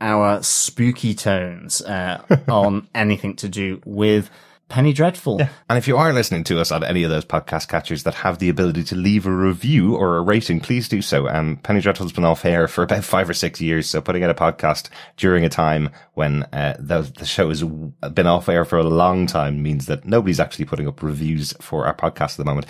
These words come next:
Speaker 2: It'd be really cool, uh, when we get into the lead into, uh, Penny Dreadful season four, or Penny Dreadful City of Angels, as it is properly called,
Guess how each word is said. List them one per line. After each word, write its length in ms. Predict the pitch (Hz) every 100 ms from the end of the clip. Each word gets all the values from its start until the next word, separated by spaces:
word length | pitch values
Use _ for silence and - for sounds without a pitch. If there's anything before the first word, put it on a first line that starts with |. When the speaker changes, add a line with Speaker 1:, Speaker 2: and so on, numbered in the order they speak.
| - -
Speaker 2:
It'd 80 | 95
be 60 |
really 180 | 107 107
cool, 400 | - 98 87 -
uh, 160 | 80 76
when 200 | 82 82
we 80 | 76
get 180 | 82
into 240 | 85 82 71
the 100 | 78
lead 280 | 76 80 73
into, 500 | 69 69 - 73 71 - - 76
uh, 120 | 76
Penny 200 | - 73
Dreadful 320 | 78 73 73
season 380 | 69 - 69 69
four, 360 | - 101 107 -
or 200 | 73 69
Penny 180 | 71
Dreadful 280 | 67 69 78
City 280 | - 71 76
of 80 | 76
Angels, 340 | 147 165 165 - - -
as 120 | - 69
it 80 |
is 100 | 65
properly 380 | - - 123 73
called, 340 | 69 90 95